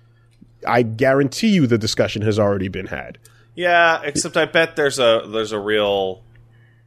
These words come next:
Speaker 2: uh, problem there, and that, like, all that stuff is, like, viewed as, like, essentially tips, which is like a, like a charitable donation, which is like a whole,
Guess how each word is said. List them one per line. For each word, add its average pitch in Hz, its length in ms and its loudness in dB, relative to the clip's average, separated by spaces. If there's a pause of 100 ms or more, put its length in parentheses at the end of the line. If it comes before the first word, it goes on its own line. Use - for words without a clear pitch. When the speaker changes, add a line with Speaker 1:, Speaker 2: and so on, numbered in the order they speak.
(420)
Speaker 2:
uh, 95 340 -4
problem 110 440 0
there, 98 220 -2
and 95 120 -6
that, 95 160 -6
like, 95 240 -2
all 110 160 2
that 110 200 2
stuff - 300 -2
is, 95 220 -8
like, 95 260 -6
viewed 101 260 -6
as, 95 160 -6
like, 90 260 -4
essentially 101 580 -6
tips, - 600 -4 (480)
which 104 140 -10
is 95 140 -6
like 104 140 0
a, 90 80 -8 (300)
like 95 200 -2
a 85 80 -8
charitable 101 540 2
donation, 104 600 2
which 98 160 -10
is 90 140 -8
like 90 160 -6
a 82 40 -12
whole, 95 520 -2